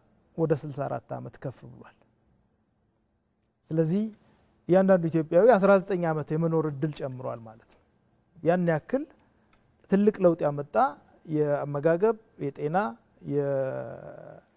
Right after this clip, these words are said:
የተሻለ ህይወት የመኖር ነገር ኢትዮጵያ ውስጥ እውን የሆነበት፣ እ፣ አገር እንዳለን ማየት የሚቻልባቸው ሁኔታዎች አሉ። እ፣ እነዚህ በድምር ተወስደው ማህበራዊና ኢኮኖሚያዊ ሁኔታችን በድምር ተወስዶ ሲታይ፣ እ፣ ኢትዮጵያ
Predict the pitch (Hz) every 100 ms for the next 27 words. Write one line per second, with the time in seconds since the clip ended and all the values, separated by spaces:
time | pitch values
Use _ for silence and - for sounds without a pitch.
0 | _ _ - 147 151 160 151 127 - _
1 | _ - 156 156 147 139 135 135 127 143
2 | 214 - _ - 147 - 143 123 _ _
3 | _ _ _ _ _ - 170 156 135 131
4 | 127 131 - - _ - _ - 135 123
5 | 131 127 120 120 123 143 202 135 123 -
6 | 123 - 127 127 127 123 - 127 120 127
7 | 117 151 117 - _ _ _ _ _ _
8 | _ - 170 165 160 180 196 214 240 -
9 | _ - 180 208 208 196 165 143 123 147
10 | 156 165 185 190 185 170 - 165 156 156
11 | 147 147 143 139 - 143 135 135 139 143
12 | 135 - 127 117 127 120 131 - 202 262
13 | _ _ _ _ _ _ _ - 156 151
14 | 165 208 196